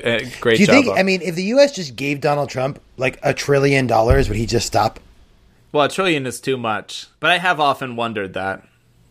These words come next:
Speaker 2: Like, whatever amount would not, like, completely collapse our economy.
Speaker 1: We'd
Speaker 2: I'd just
Speaker 1: have
Speaker 2: do
Speaker 1: to
Speaker 2: it,
Speaker 1: just
Speaker 2: but
Speaker 1: be like, "Here's the one billion dollar award for being the greatest president of all time. It's a new award Congress just
Speaker 2: Yeah.
Speaker 1: made up.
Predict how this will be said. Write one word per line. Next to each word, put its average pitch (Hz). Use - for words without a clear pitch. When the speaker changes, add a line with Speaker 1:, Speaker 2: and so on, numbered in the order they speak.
Speaker 2:
Like, 165
whatever 175
amount 147
would 127
not, 127
like, 123
completely 127
collapse 117
our 110
economy. 117
Speaker 1:
We'd 156
Speaker 2:
I'd 226
just 285
Speaker 1:
have -
Speaker 2:
do 107
Speaker 1:
to 92
Speaker 2:
it, -
Speaker 1:
just 208
Speaker 2:
but 113
Speaker 1:
be 170
like, 139
"Here's 185
the 156
one 139
billion 185
dollar 180
award 135
for 131
being 131
the 120
greatest 147
president 160
of 117
all 135
time. 147
It's -
a 139
new 147
award 151
Congress 139
just 131
Speaker 2:
Yeah. 107
Speaker 1:
made 156
up. 127